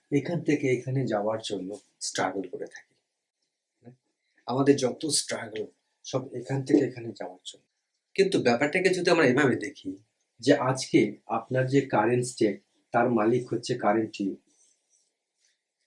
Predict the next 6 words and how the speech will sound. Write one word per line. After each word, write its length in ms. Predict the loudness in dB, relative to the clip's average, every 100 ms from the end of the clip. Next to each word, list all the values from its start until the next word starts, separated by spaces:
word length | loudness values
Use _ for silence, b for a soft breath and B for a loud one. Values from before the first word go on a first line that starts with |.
| _ -12
আপনার 320 | -6 -4 -4
স্কিল 420 | -4 0 6 8
লেভেল, 520 | 8 6 4 4 -2 -6 _ _ _ _ _ _ _
আপনার 360 | -10 -4 -2 0
প্রবলেম 360 | 0 2 0 0
সলভ 280 | 0 0